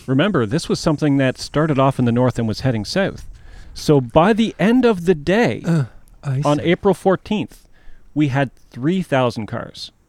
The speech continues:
Speaker 1: hit in Seattle, because that is the day that whatever this was hit Seattle.
Speaker 2: Aha.
Speaker 1: Six P M, report comes into the police that three cars were chipped at the corner of Sixth Avenue and John Street.
Speaker 2: Mm-hmm.
Speaker 1: Nine P M,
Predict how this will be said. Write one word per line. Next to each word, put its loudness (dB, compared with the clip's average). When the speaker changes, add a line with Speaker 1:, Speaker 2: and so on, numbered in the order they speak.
Speaker 1:
hit -4
in -4
Seattle, -4
because -6
that 2
is -6
the -2
day 0
that -4
whatever -4
this -4
was -2
hit -6
Seattle. -6
Speaker 2:
Aha. 2
Speaker 1:
Six -2
P 2
M, 2
report 0
comes 0
into 0
the 0
police -2
that 0
three -6
cars 0
were 0
chipped -2
at -4
the -8
corner 0
of -4
Sixth -6
Avenue 2
and -2
John -2
Street. -6
Speaker 2:
Mm-hmm. 0
Speaker 1:
Nine 2
P 0
M, -4